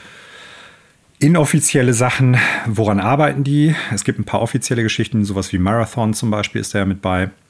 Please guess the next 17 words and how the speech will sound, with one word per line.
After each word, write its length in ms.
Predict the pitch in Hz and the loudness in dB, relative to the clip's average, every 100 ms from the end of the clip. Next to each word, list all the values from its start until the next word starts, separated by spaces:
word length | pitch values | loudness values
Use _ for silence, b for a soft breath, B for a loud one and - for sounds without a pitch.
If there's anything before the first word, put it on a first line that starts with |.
| _ _ _ _ _ _ _ - 95 | _ _ _ _ _ _ _ -14 -8
Ähm, 360 | 90 82 80 - _ _ _ - - | -6 -6 -10 -14 _ _ _ -20 -20
die 580 | 127 - 123 107 107 107 | -16 -14 -12 -8 -4 -2
anderen 220 | 113 107 | 0 -2
Titel, 240 | - 110 | -2 -4
die 80 | 98 | 0
jetzt 220 | 101 92 | 0 -2
im 140 | 110 98 | -2 -2
jüngsten, 640 | 98 110 - 104 98 95 | 0 -2 -2 0 0 0
äh, 160 | 95 92 | -2 -6
PlayStation 480 | - 98 - 98 101 | -4 -4 -2 -4 -2
Showcase 420 | 110 104 110 - | -2 -2 -2 -4
ja 60 | 101 | -6
auch 100 | - | -6
gezeigt 360 | 98 101 95 | -6 -6 -4
worden 140 | 98 90 | -6 -6
sind. 160 | 90 - | -6 -6
Also 220 | 92 | -6